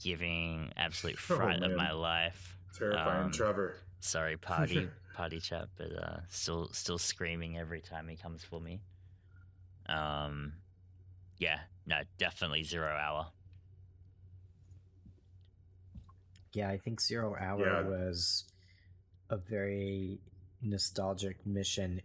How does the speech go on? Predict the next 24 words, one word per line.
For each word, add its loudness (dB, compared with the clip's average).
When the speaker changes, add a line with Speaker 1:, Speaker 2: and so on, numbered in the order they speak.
Speaker 3:
and 2
if -6
you 0
think 0
about 2
it, -2
I 0
think -2
the -2
community 0
really 0
needed 0
something 2
like 0
this 2
in 2
the 2
game, 2
especially 0
at 2
a 0
time 0
where 2
there, 0